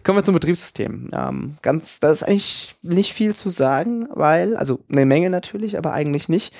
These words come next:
Äh, wir hatten das vorhin schon mal diskutiert. Meine persönliche Ansicht jetzt, nachdem ich, äh,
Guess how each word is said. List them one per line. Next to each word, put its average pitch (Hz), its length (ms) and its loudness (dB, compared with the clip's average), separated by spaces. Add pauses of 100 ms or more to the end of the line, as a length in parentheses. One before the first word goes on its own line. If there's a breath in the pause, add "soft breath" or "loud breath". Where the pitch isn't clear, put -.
(300 loud breath)
Äh, 139 160 2
wir 143 60 6
hatten 156 100 0
das 151 120 0
vorhin 170 280 2
schon 165 160 0
mal 156 240 2
diskutiert. - 800 -4
Meine 156 220 4
persönliche 156 480 2
Ansicht 165 280 0
jetzt, - 160 -4
nachdem 147 300 -2
ich, 139 220 -4
äh, 120 320 -2